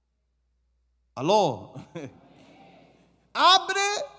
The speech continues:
o arquivo antes do anjo abrir o livro, porque agora ainda podes mudar o julgamento, a condenação, a sentença, mas lá já não vais poder mais. Então abra aqui,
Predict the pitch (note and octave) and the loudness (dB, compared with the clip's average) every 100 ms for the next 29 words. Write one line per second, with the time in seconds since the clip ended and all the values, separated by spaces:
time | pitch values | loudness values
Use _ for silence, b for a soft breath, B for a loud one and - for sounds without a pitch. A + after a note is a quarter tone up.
0 | - - F#3 F#3 F#3 F#3+ - E4+ E4 G3+ | -20 -6 0 2 2 -2 -6 -4 -2 -4
1 | D#3 C#3+ B B - C#4 D#4 C4 G#3+ A3+ | -8 -12 B B -2 0 0 -6 -8 -2
2 | C#4+ D#4 C#4+ D4+ - - - F#3+ E3+ D3+ | 0 0 -4 -8 -8 -12 -8 -6 -4 -4
3 | A3+ B3 B3 - - F3 F#3+ F3+ - F3 | -4 -4 -8 -14 -12 -10 -10 -10 -10 -8
4 | F3 G#3 A3+ G3 F#3+ G3+ F3 D#3+ F3+ E3+ | -8 -8 -10 -10 -8 -8 -8 -6 -6 -6
5 | D3 C#3 C#3+ D#3 C#3+ C3 A2+ A2 G#2 C3 | -6 -8 -8 -10 -12 -14 -12 -12 -12 -12
6 | C3+ B2+ B2 A#2+ - A#2 A#2 B2+ B2 C#3 | -12 -12 -14 -16 -16 -16 -16 -18 -14 -16
7 | B2 - b _ B2+ B2+ D#3+ D#3+ D#3+ D#3 | -16 -20 b _ -14 -8 -6 -6 -8 -8
8 | D3 C3+ B2+ A#2+ G2+ - _ b b b | -8 -10 -12 -12 -16 -20 _ b b b
9 | - C#3+ F#3+ G3+ A3 F#3 E3 - F#3 A#2 | -14 -4 -2 2 2 2 0 -2 -8 -8